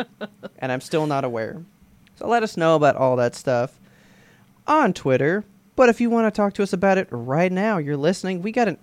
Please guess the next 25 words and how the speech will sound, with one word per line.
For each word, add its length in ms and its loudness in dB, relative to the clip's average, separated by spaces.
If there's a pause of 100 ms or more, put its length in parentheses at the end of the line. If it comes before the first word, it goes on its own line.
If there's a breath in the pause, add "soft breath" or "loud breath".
episode 640 0
discussion 840 -2
thing, 460 -4 (640)
channel 560 -2 (400 soft breath)
in 220 4
our 160 2
Discord. 540 -2
You 100 -6
can 160 -6
hop 260 -4
it 100 -6 (120)
into 180 0
the 100 -2
Patreon, 680 -2
get 160 -2
into 180 -2
that 240 2
for 80 -8
the 100 -6
low, 300 4
low 220 2
price 320 0
of 160 -4
two 240 -4
dollars. 500 4